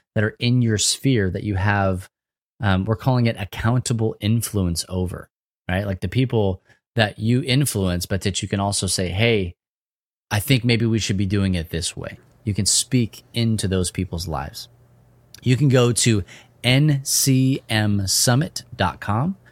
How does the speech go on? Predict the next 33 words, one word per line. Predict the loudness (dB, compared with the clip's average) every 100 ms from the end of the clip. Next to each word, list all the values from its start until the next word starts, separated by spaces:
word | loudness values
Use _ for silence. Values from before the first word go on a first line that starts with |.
| _
for | -2
more | 0 0
information | 0 0 0 0 -2
and | -2 -2
to |
register. | 0 0 -2 -4 -6 -6 -14 -20 _ _ _ -6
And | -2 2
right | 4 2
now, | 2 2 2 2 -2
early | 0 0
bird | 2 0 2
registration | 0 0 0 0 0 2 0 0 -2
for | -2 0 0 2 0 -2
the | -4 0
eighth | 2 0 -6
through | -2 0
the | 0
tenth | 0 0 0 -4
is | -6
a | -6
hundred | -2 -2 0
and | -2 -2
thirty | 0 0
bucks. | -2 -8 -10 -10 -10 -12 _ _ _
Um, | -8 -6 -6 -8 -12
it's | -6
pretty | -2 0
cheap, | 0 -2 -6 _ _
actually, | -6 -6 -6 -6 -8
for | -8 -4 -4 -4
a | -4 -4
three-day | -4 -4 -4
conference. | -2 -2 -2 -4 -6